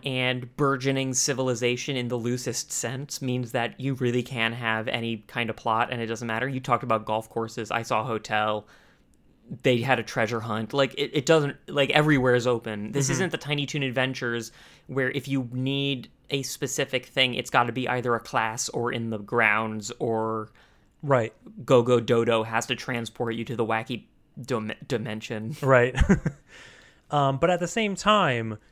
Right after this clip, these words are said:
Speaker 2: that groundedness, that, that inability to leave the outback, um, or this, this manufactured outback that they have,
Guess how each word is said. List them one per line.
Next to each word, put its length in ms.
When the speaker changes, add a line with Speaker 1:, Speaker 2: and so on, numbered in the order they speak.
Speaker 2:
that 480
groundedness, 580
that, 220
that 200
inability 520
to 100
leave 440
the 120
outback, 600
um, 400
or 180
this, 240
this 240
manufactured 680
outback 400
that 120
they 100
have, 360